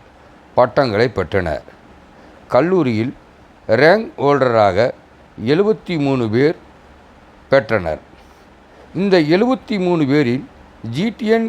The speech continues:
கல்லூரி அளவில் முப்பது பேர் கோல்டு மெடல் வாங்கினர். இந்நிகழ்ச்சிக்கு கல்லூரியின் முதல்வர் பாலகுருசாமி அனைவரையும் வரவேற்றார். கல்லூரியின் இயக்குனர்கள்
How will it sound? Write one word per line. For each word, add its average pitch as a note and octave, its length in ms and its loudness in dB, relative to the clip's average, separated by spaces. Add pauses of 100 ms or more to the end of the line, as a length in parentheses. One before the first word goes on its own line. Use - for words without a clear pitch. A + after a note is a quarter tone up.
(160)
கல்லூரி F3 420 0 (140)
அளவில் A2+ 380 0 (480)
முப்பது F3 520 2
பேர் C3 240 0 (420)
கோல்டு G3 380 4
மெடல் B2 280 0 (180)
வாங்கினர். G2+ 500 -2 (2750)
இந்நிகழ்ச்சிக்கு A#2+ 720 -2 (600)
கல்லூரியின் C3+ 600 0
முதல்வர் A#2+ 440 0 (320)
பாலகுருசாமி A2 1000 0 (500)
அனைவரையும் A#2 560 0 (200)
வரவேற்றார். F2+ 720 -2 (960)
கல்லூரியின் B2 640 0 (320)
இயக்குனர்கள் A2 680 -2